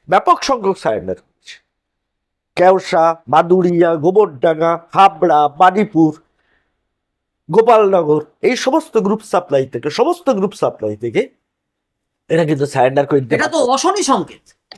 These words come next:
Speaker 1: হ্যাঁ।
Speaker 2: আর যদি ক্ষুদ্র শিল্পগুলো একটু একটু করে এইভাবে উঠতে থাকে,
Speaker 1: হ্যাঁ।
Speaker 2: আর সেই সুযোগে বহুজাতিক সংস্থা বিশাল বিশাল এক একটা করে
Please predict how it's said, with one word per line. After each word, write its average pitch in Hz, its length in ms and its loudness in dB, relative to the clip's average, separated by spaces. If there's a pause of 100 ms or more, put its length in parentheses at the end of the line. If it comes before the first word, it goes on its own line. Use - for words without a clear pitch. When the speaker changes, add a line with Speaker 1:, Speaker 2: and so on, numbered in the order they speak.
(720)
Speaker 1:
হ্যাঁ। 143 120 -12 (640)
Speaker 2:
আর 240 200 -6
যদি 294 280 -4
ক্ষুদ্র 269 400 -2
শিল্পগুলো 330 480 -2
একটু 311 240 -4
একটু 320 140 -6
করে 320 140 -2
এইভাবে 311 300 -2
উঠতে 311 460 -8
থাকে, 196 360 -8 (160)
Speaker 1:
হ্যাঁ। 143 140 -12 (240)
Speaker 2:
আর 226 180 -2
সেই 320 320 -4
সুযোগে 311 380 -2
বহুজাতিক 330 460 -2
সংস্থা 311 400 -2
বিশাল 302 320 -10
বিশাল 294 260 -2
এক 285 100 0
একটা 277 220 -2
করে 330 380 -4